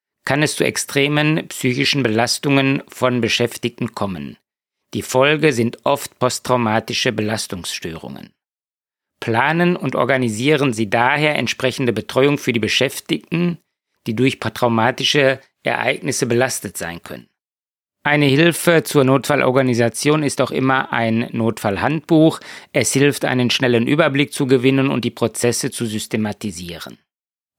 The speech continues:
Dieses Notfallhandbuch kann je nach Zielrichtung folgende Inhalte haben: Geltungsbereich und Ziele,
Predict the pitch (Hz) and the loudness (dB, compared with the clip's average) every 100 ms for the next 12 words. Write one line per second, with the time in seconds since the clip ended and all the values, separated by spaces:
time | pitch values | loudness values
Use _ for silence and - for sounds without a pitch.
0 | - 139 143 147 160 - 165 139 151 139 | -4 0 2 2 0 2 0 2 0 0
1 | 151 - 139 123 123 110 - 143 156 156 | 0 0 0 2 0 -2 -2 0 2 2
2 | 143 - 160 151 143 - - 127 123 123 | -2 0 0 2 0 -4 -2 0 0 0
3 | 117 113 107 95 _ _ _ - 160 156 | 0 2 0 -2 _ _ _ -2 2 2
4 | 151 147 156 131 139 135 139 139 120 _ | 2 0 0 0 0 0 0 -2 -2 _
5 | _ _ 127 131 131 127 - 113 110 110 | _ _ -2 0 0 -4 -2 -2 0 -2
6 | 107 95 139 151 151 151 147 | -6 -6 -4 0 2 2 2